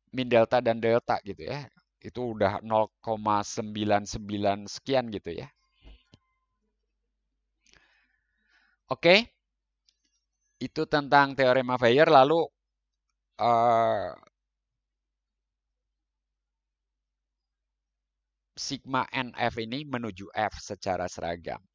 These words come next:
Nah, ini membuktikan sesuatu ya. Jadi de-, tapi sigma N F ini bukan jumlah parsial, melainkan apa? Rata-rata dari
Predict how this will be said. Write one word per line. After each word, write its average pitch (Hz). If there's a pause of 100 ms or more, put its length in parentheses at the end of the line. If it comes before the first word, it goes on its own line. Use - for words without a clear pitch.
(1500)
Nah, 104
ini 131
membuktikan 123 (2000)
sesuatu 131
ya. 107
Jadi 104
de-, 117 (300)
tapi 120
sigma 135
N 127
F 127
ini 156
bukan 127
jumlah 117
parsial, 127 (540)
melainkan 113
apa? 147 (120)
Rata-rata 117
dari 110